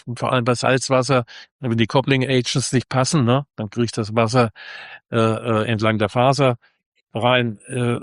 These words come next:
Verschweißbarkeit, ne, das ist auch spannend bei diesen großen Teilen.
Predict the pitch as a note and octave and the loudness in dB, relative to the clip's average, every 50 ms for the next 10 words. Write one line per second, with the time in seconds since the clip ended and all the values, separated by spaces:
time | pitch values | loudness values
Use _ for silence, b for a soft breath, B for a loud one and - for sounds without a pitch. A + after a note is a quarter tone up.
0 | _ _ _ _ - - C3+ - - B2+ C3 D#3 E3 - - - D3 C#3 C#3 B2+ | _ _ _ _ -2 -2 -2 0 2 2 4 4 4 2 0 0 2 2 2 2
1 | - C#3+ C3+ C3+ C#3 B2+ - - - - B2 C3 D#3 D#3 - - C3 B2 - C3+ | 0 2 2 2 2 0 -2 -12 -6 0 2 2 2 2 0 -2 -2 0 0 -2
2 | A#2+ - - B2 C3 C3+ - - B B B B B B B - - - B2+ B2+ | -2 2 4 4 4 4 2 -4 B B B B B B B -16 -2 0 0 2
3 | C3 C3 C3 B2+ A#2 B B B B B B B B - B2 A#2+ B2+ B2 A#2+ A#2 | 4 2 2 0 -2 B B B B B B B B 0 2 4 4 4 4 2
4 | G#2+ B2 A2+ - B2+ A#2+ A#2+ B2+ - - C3 C#3+ C#3+ - D#3+ C3+ - C3 A#2+ A#2+ | 0 -4 -2 0 0 2 2 -2 0 2 2 2 2 0 -2 -2 0 2 4 4
5 | C3 C#3+ C#3+ C#3+ C#3+ C#3+ | 4 4 4 2 2 2